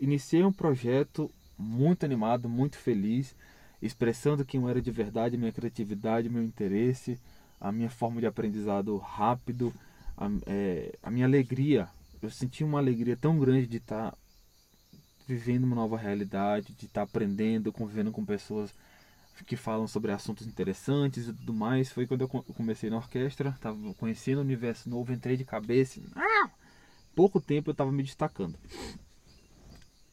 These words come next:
E o que aconteceu foi que eu fiquei com medo. Eu começava a, tipo, Ah, vou ter que ficar... vou ter que conversar com fulano, vou ter que conversar com ciclano, ah, vou ter que ficar estudando pra conseguir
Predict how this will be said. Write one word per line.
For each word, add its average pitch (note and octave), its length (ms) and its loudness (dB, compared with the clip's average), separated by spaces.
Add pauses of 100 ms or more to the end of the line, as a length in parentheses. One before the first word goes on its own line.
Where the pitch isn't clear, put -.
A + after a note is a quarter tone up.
(340)
E G#2 440 2
o G#2 40 -4
que - 100 -4
aconteceu A#2+ 540 -2 (140)
foi F2+ 340 4 (2000)
que - 80 -2
eu A2+ 40 0
fiquei - 140 0
com - 80 -2
medo. C#3+ 240 2 (1300)
Eu A2 100 -2
começava G#2 800 -2
a, F2+ 800 -4 (1400)
tipo, G2 720 -4
Ah, A2+ 140 0
vou A2+ 100 -4
ter A2+ 140 -2
que - 80 -16
ficar... - 260 -12
vou A2+ 120 0
ter B2 120 -2
que - 60 -18
conversar B2 400 -2
com A#2+ 120 -8
fulano, A2+ 580 0
vou G2+ 100 -4
ter A2 160 -4
que A2+ 220 -2
conversar G#2 360 -4
com - 100 -10
ciclano, A2+ 600 -2
ah, A#2+ 100 -2
vou G#2+ 140 -4
ter A2+ 140 -4
que - 60 -14
ficar - 220 -4
estudando A#2+ 800 2
pra G#2+ 160 -4
conseguir G#2+ 560 -2